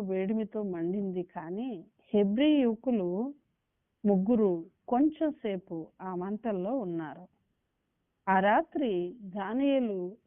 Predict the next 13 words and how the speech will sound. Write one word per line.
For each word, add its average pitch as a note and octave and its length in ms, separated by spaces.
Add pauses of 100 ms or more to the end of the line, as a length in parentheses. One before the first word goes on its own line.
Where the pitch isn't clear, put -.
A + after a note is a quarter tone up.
(140)
సింహాల G3+ 440 (140)
మధ్య F#3 380 (680)
కూర్చున్నాడు. F#3 760 (840)
ఆ G3+ 80 (140)
గుంటలో A3 460 (100)
నుండి F#3+ 300 (680)
అతన్ని G3 400 (100)
బయటకు B3+ 460
తీసినప్పుడు A#3+ 720 (580)
అతని G#3 320 (300)
శరీరంపై G#3+ 760 (520)
ఏ G#3+ 40 (300)
గాయమూ F#3+ 480